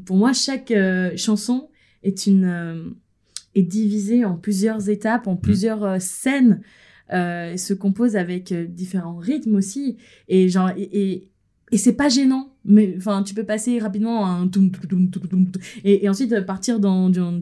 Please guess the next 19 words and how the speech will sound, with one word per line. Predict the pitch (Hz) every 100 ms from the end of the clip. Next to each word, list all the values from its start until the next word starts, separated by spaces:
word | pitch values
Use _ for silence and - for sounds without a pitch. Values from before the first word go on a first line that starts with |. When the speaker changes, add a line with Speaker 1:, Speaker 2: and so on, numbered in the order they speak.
| 175
Speaker 1:
toum, | 165 170 170 170 170 170 175 165 175 143
toum, | 175 175 180
avec | 170 160
du, | 156 160 - - - _ 185 - 185 185
un | 180
truc | 190 208
plus | 226
soft. | 330 311
Et | -
c'est | 190 190
genre | 190
juste | 185 196 220
extraordinaire | 214 - 196 196 240 302 214
parce | 196
que | -
musicalement, | 185 185 185 196 190 269
c'est, | - 170 143
c'est, | 170 165 160 156 151 _ _ _ _ _ _
c'est, | - - 156 - - -